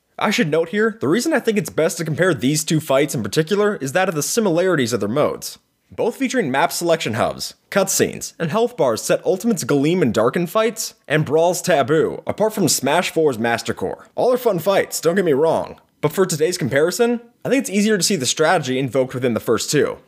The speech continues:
So like any good fight, let's get right to the attacks. Taking a look over Tabuu's moveset, it's clear to see this boss doesn't adhere to just one thing. Although he starts off the fight fairly reserved within his human form,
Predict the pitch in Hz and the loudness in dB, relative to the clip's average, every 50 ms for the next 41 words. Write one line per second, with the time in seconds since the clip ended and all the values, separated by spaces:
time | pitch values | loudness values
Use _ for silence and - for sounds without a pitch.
0 | _ - - - 139 156 170 175 214 208 185 147 131 117 - - 117 113 104 - | _ -14 -6 -2 0 0 2 2 0 2 2 0 0 -2 0 0 2 2 2 0
1 | - 139 190 - - - 220 202 196 190 - 160 147 123 - - 127 107 82 - | -2 -2 -2 0 0 2 2 2 2 0 0 0 0 0 2 2 0 2 0 0
2 | - - - - - - _ - - 180 208 262 262 247 226 220 220 208 185 175 | -4 -6 -10 -10 -12 -14 _ -4 -2 0 0 2 2 0 0 0 -2 -2 -2 -2
3 | 160 - 175 170 160 139 180 190 185 147 123 147 160 160 139 - - 113 95 69 | -2 0 0 0 2 2 2 0 0 0 0 0 0 0 0 0 -2 -2 -2 -2
4 | - - _ - 139 156 - - - 220 262 269 254 - - 220 185 170 240 151 | -4 -8 _ -6 -6 -4 -4 0 0 2 2 2 2 2 2 2 2 2 0 -2
5 | 120 147 190 214 214 180 123 123 - 214 254 - 359 330 220 170 135 185 208 196 | -2 0 0 2 0 -2 -4 -2 0 0 0 2 0 0 0 0 0 0 0 0
6 | 156 123 151 156 127 104 117 139 143 113 87 107 135 117 85 - - - - - | 0 0 -2 -2 -2 0 0 0 2 0 0 0 0 0 0 -4 -10 -6 -4 -2
7 | 127 196 254 277 - - - - 214 202 202 170 - 185 175 170 170 - 139 - | 0 0 0 0 0 -2 -2 0 0 0 0 0 0 0 2 2 0 0 -4 -2
8 | - 156 139 117 - - - 185 226 262 277 262 220 170 - - 139 156 165 160 | 0 0 0 0 -2 -4 0 0 0 2 2 2 2 2 2 2 2 2 2 0
9 | 147 131 147 175 170 143 117 - - 139 147 147 127 104 - - 113 117 147 196 | -2 -2 -2 -2 0 0 -2 -2 -2 -2 0 0 -2 -2 -2 0 2 2 2 2
10 | 214 208 | 0 -2